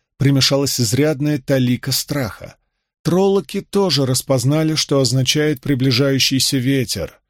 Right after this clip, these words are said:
Мачин Шин надвигался. Чтобы остаться в живых, надо убраться из путей.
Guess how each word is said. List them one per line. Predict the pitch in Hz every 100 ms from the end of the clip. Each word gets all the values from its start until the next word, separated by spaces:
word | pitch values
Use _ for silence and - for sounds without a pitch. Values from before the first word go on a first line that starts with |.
| _ _ _ -
Мачин | 131 131 127 - - 110 110
Шин | - - 123 113 98
надвигался. | 92 90 90 101 90 76 - - - _ _ _ _
Чтобы | - - 90 98
остаться | - 127 113 -
в | 107
живых, | 98 113 135 131 - _ _ _ _ -
надо | 131 143 127 151 -
убраться | 147 127 123 107 - 120
из | 113 -
путей. | 120 - 107 64 -